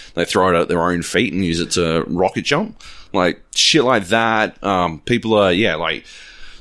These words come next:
doing crazy shit with, uh, Mercy to fly around, up around, um, what's her face? Pharah. She, like, that's a chick who flies and has rockets.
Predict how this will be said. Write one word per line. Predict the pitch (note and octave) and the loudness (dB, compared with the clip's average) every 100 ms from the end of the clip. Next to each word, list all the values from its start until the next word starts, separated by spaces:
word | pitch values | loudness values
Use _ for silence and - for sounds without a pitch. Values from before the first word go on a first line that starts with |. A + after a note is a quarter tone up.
| - | -2
doing | B2 A#2+ G2 F2+ - | 2 2 0 -4 -8
crazy | - C3 B2 C3 A2 A2+ | -6 0 2 2 2 0
shit | - A#2+ G#2 - | 0 0 0 0
with, | G2+ - | -2 0
uh, | F#2+ E2+ | -2 0
Mercy | F2+ G2+ G#2+ - A2 | 2 2 2 0 2
to | A2 F2+ E2 | 2 2 0
fly | - - G2 G2+ | -4 -2 0 0
around, | G2 F2+ F2 F#2+ G2+ F#2+ | 0 0 0 2 2 0
up | F2+ - F#2+ - | -2 -4 -6 -2
around, | F#2 F#2 F#2+ F2+ E2 | 0 0 0 -2 -2
um, | E2 E2 D#2+ C#2+ C2 _ - - - - - - - | 0 0 -2 -6 -12 _ -20 -20 -20 -20 -20 -12 -4
what's | F2 | -4
her | - | -4
face? | - F2+ - | -4 -4 -4
Pharah. | - F2+ F#2 F#2 G2 | -2 -2 0 0 0
She, | - D#2+ - - - | -2 -4 -8 -12 -6
like, | D#2+ - - | -6 -6 -6
that's | D#2+ - | -4 -2
a | |
chick | - E2+ | -2 -2
who | D#2+ | -2
flies | - E2+ D#2 D#2+ D#2 | -2 -2 0 0 -2
and | D#2 | -4
has | D2 | -2
rockets. | D#2 E2 - D#2+ - | 0 0 0 -6 -8